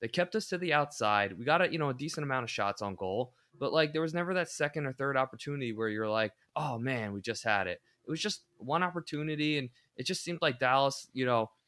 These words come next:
never really panicked. They just gathered the puck and then they would get it out and turn the other way and go and, and kinda, you know, create their own chances just through fu-, frustrating us and playing good positioning.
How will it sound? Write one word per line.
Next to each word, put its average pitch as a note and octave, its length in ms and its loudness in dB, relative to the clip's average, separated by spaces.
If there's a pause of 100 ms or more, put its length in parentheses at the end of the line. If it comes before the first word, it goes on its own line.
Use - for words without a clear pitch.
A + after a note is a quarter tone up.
(220)
never C#3+ 320 2
really C#3+ 280 2
panicked. C3+ 560 -2
They A2+ 180 -2 (160)
just A#2 200 -12
gathered B2+ 340 2
the B2 60 -8
puck B2 320 0
and A2 120 -4
then G#2+ 200 -4 (100)
they G#2+ 80 -12
would G#2 200 -8
get A2 160 0
it A#2+ 120 0
out A2 280 4
and G#2+ 100 -10
turn A2 200 -4
the A2+ 100 -4
other A2+ 180 -4
way G#2+ 240 2
and G#2 120 -4
go G2+ 300 0
and, G2 120 -6 (400)
and G#2 140 -8
kinda, A2 320 -2
you A2+ 80 -6
know, G#2 160 -2
create G#2+ 320 -4
their A2 140 -2
own G#2+ 160 -4
chances G#2 540 -6
just - 260 -10
through C3 160 -6
fu-, - 180 -10 (140)
frustrating G#2+ 640 -2
us G2 160 -8
and G#2+ 100 -14
playing A#2+ 240 -4
good C3+ 180 -4
positioning. G#2 580 -8